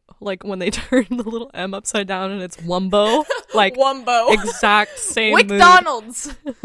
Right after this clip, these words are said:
Speaker 1: <laughs>
Speaker 2: McDonald's for
Speaker 1: Mc-
Speaker 2: the ladies.
Speaker 1: <laughs> I'm dead. Stop.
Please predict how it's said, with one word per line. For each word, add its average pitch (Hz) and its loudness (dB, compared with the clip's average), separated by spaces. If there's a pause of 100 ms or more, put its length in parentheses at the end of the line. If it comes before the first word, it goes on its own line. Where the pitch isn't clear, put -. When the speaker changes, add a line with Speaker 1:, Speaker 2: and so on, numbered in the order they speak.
(140)
Speaker 1:
<laughs> - 0
Speaker 2:
McDonald's 277 -2 (200)
for 311 2
Speaker 1:
Mc- 302 4
Speaker 2:
the 311 -6
ladies. 262 -6 (580)
Speaker 1:
<laughs> - -16
I'm 196 -6
dead. 151 -10 (520)
Stop. - -8